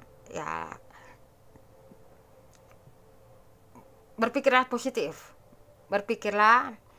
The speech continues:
bagaimana hubungan kalian ini ada pembicaraan, ya, ada titik temunya. Karena di sini, bila kalian terlalu umbar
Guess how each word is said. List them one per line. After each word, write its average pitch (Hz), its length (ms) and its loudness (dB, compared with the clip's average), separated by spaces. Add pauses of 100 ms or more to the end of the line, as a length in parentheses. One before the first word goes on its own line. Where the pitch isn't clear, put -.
(180)
bagaimana 208 400 -2
hubungan 190 320 -4
kalian 170 320 -6
ini 185 200 -8 (200)
ada 185 320 -4
pembicaraan, 175 880 -4 (480)
ya, 156 240 -4
ada 175 240 -6
titik - 320 -12
temunya. 254 640 0 (480)
Karena 214 160 0
di 214 80 -6
sini, 202 720 -6
bila 294 240 0
kalian 202 480 -4
terlalu 175 560 -4 (560)
umbar 214 800 0